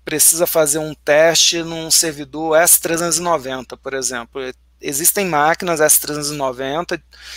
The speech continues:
é, disponíveis no Debian que ele pode fazer S S H pra lá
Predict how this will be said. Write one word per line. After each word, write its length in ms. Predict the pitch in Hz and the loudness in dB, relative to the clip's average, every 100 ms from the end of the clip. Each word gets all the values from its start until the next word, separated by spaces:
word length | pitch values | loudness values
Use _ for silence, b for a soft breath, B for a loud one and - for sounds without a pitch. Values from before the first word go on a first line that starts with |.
| B B _ | B B _
é, 260 | - 139 143 | -2 0 2
disponíveis 680 | - - 165 156 165 160 | 0 0 -4 -2 -2 -2
no 140 | 160 143 | -2 -2
Debian 440 | 131 135 147 175 | 2 4 4 2
que 120 | - | -2
ele 140 | 165 160 | -2 -2
pode 280 | - 156 - | 0 0 2
fazer 500 | 165 135 139 143 - b b | 0 0 0 -2 -4 b b
S 240 | - - | 2 4
S 160 | 170 - | 4 2
H 260 | 151 139 131 | 4 2 2
pra 200 | 165 170 | 4 6
lá 300 | 139 156 | 6 4